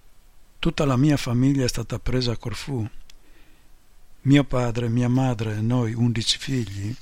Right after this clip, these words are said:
sette fratelli e quattro sorelle. Io avevo diciotto anni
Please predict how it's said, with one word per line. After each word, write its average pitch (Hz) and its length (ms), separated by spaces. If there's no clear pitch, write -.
sette 120 440
fratelli 123 580
e 104 60
quattro 113 360
sorelle. 110 600
Io 143 480
avevo 127 580
diciotto 117 640
anni 101 420